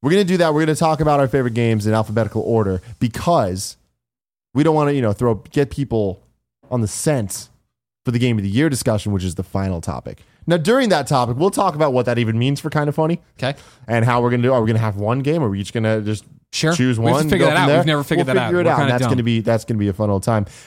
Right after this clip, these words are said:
Speaker 1: For those of you that don't know, this is the Kinda Funny Games Cast. It's a show where every week we talk about all the cool things happening in video games or just whatever we really wanna talk about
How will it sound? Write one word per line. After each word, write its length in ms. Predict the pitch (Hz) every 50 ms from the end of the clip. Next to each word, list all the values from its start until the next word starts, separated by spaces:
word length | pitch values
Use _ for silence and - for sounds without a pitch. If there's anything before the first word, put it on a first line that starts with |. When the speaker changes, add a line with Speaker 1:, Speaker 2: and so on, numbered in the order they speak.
| - _
Speaker 1:
For 60 | - 147
those 180 | 160 208 220 196
of 60 | 202
you 40 | 208
that 140 | 180 180 143
don't 240 | 131 165 196 208 175
know, 300 | 147 127 120 117 113 110 - -
this 340 | 170 180 151 120 - -
is 140 | - 110 120
the 80 | 104 120
Kinda 240 | 120 139 127 120 110
Funny 180 | 120 120 117
Games 300 | 104 107 117 120 117 113
Cast. 420 | - 117 107 90 76 76 - - -
It's 160 | - 113 101 107
a 40 |
show 380 | 110 - - 165 156 135 123 123 - - 131
where 140 | - 123 143
every 160 | 156 147 156
week 260 | 143 156 165 143 -
we 80 | - 135
talk 220 | - 170 160 151
about 340 | 139 147 151 147 143 143 - - -
all 140 | - 151 180
the 60 | 180
cool 180 | - - 175 180
things 240 | 170 180 170 160 143
happening 400 | 175 165 160 151 156 156 151 151
in 60 | 139
video 220 | 156 190 190 180
games 260 | 156 160 156 143 - -
or 380 | - 147 196 220 208 190 170 - - _ _ _ _ _
just 140 | - - -
whatever 320 | 135 156 175 165 151 156
we 40 | 147
really 180 | 147 147 139 135
wanna 180 | 131 127 117
talk 260 | 110 - 135 131 127 113
about 400 | 110 98 92 90 85 - _